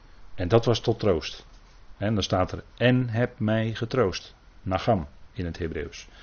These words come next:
Nou, zo op die manier, hè, werkt troost, werkt vertroosting. Werkt dat woord van God vertroostend in ons leven. En daarom hameren we er steeds op dat het, dat het zo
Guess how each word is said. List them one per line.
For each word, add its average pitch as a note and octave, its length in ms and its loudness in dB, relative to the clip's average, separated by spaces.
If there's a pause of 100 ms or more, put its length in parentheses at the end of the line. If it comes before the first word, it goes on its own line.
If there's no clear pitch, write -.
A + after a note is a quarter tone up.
(160)
Nou, F2 200 -2 (380)
zo A2+ 300 6
op A2 280 2
die D#3 120 2
manier, E3+ 380 4
hè, F3+ 140 0 (440)
werkt A#2+ 460 0
troost, A2 440 -2 (180)
werkt A2+ 340 2
vertroosting. G#2+ 680 0 (540)
Werkt G2+ 300 4
dat F2 180 0
woord D3+ 340 6
van G2+ 180 -2
God D3+ 240 4
vertroostend C3+ 680 0
in C3 160 0
ons A2+ 180 -2
leven. A2+ 340 -2 (1300)
En F#2 100 -4
daarom G2+ 400 4 (580)
hameren A#2 520 6
we A2 60 4
er G2+ 160 0
steeds A2 320 2
op F2+ 120 -2
dat F2+ 160 0
het, - 320 -4
dat F2 160 -6
het - 380 -10
zo G2 440 2